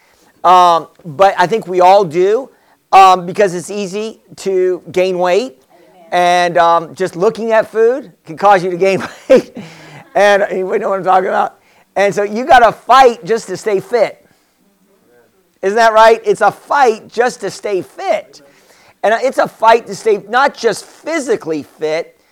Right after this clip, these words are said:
Speaker 1: but it's a fight to stay spiritually f-, okay, I'm speaking now.
Speaker 2: Amen.
Speaker 1: I'm talking now.
Speaker 2: Amen.
Speaker 1: It's a fight to stay spiritually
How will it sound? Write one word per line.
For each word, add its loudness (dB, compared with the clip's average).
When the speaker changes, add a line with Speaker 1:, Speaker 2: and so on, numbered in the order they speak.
Speaker 1:
but 2
it's 2
a 4
fight 0
to -12
stay -4
spiritually -6
f-, -16
okay, 0
I'm 0
speaking -8
now. -12
Speaker 2:
Amen. -20
Speaker 1:
I'm -4
talking 2
now. -12
Speaker 2:
Amen. -20
Speaker 1:
It's 2
a 4
fight 2
to -4
stay 0
spiritually 2